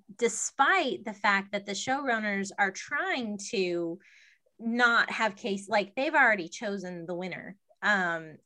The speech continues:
and they're trying to get him set up with the, the actress that they hired to be the winner. This is kind of spoilery, but it's an older book, so. Um, <laughs> and, and so despite those,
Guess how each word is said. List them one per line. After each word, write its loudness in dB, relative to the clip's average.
and 0
they're 2
trying 2
to -2
get -4
him -2
set 0
up 2
with -4
the, -4
the 2
actress 2
that -8
they 0
hired 2
to -10
be -6
the -2
winner. -2
This -10
is -16
kind -2
of -2
spoilery, 0
but 2
it's -14
an -6
older -8
book, -12
so. -8
Um, 8
<laughs> 4
and, 8
and 4
so 0
despite 0
those, 2